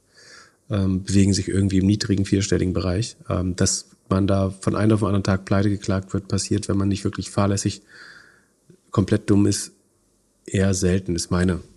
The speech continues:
äh, Erfahrung. Ja, wenn man nicht aus Versehen, äh, die Finanzierungsrunde, äh, von irgendeiner Bumsbude, äh, ri-, riskiert durch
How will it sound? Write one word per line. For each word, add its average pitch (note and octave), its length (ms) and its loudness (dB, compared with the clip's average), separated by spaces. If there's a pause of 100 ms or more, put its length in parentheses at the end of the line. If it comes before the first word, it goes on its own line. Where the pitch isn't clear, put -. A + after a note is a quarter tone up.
(720)
äh, E2 240 -2 (560)
Erfahrung. E2+ 500 -8 (220)
Ja, G2+ 180 0
wenn G2+ 160 2
man A#2+ 160 4
nicht A2+ 220 0
aus G#2 160 -4
Versehen, F#2+ 420 0
äh, F#2+ 320 0
die F#2 240 -2
Finanzierungsrunde, F2+ 840 -4 (340)
äh, F#2 220 -6 (100)
von F#2 240 -8
irgendeiner F2+ 400 -4 (760)
Bumsbude, F#2 600 0 (320)
äh, F2+ 300 -2 (1000)
ri-, - 80 -4 (160)
riskiert - 560 -4 (160)
durch - 400 -6